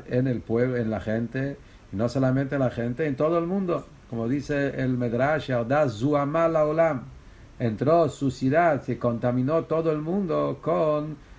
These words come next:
el, eh, con ese, con el serpiente, con la maldad, con todo la, la, el egoísmo, todo el mal que se mezcló con el bien.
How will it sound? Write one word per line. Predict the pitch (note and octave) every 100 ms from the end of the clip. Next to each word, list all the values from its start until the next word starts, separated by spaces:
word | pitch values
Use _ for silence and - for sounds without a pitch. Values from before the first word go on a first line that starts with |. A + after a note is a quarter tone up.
| - -
el, | B2+ C3+ C#3
eh, | C#3 C#3 C#3 C3+ C3
con | C#3+ C#3
ese, | C#3+ C#3+ D#3 D3+
con | C3 C#3+
el | C3+
serpiente, | C3+ C3 - E3 G3+ G3+ F3+ D3
con | C#3
la | C#3
maldad, | C3+ C#3+ D3 F#3 F3+ C3+
con | C#3+ C3
todo | D3+ E3 D#3
la, | D#3 D3+ D3
la, | D3 C#3+
el | C#3+
egoísmo, | C3+ D3 F3+ D#3 D3+
todo | C3+ D#3 D#3
el |
mal | D#3 E3+ D#3
que | D#3+ D3+ C#3+
se | D3
mezcló | D3 C3+ D#3 D3+
con | D#3
el | D3+
bien. | C#3 D3 C#3+